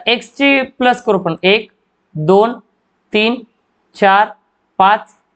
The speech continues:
सहा आणि सात. सात दहा x आलेला आहे, म्हणजे तो झाला सेवन एक्स.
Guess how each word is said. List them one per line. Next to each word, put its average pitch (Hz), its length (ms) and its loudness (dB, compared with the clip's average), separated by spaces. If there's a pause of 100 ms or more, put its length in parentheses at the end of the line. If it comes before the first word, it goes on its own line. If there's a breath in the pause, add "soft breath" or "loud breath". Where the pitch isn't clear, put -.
सहा 190 380 0 (160)
आणि 185 200 0
सात. 190 240 0 (340)
सात 226 260 2
दहा 226 280 2
x 226 220 -4
आलेला 226 280 2
आहे, 220 100 2
म्हणजे 196 160 -2
तो 196 120 -4
झाला 185 260 2
सेवन 170 380 -2
एक्स. - 300 -14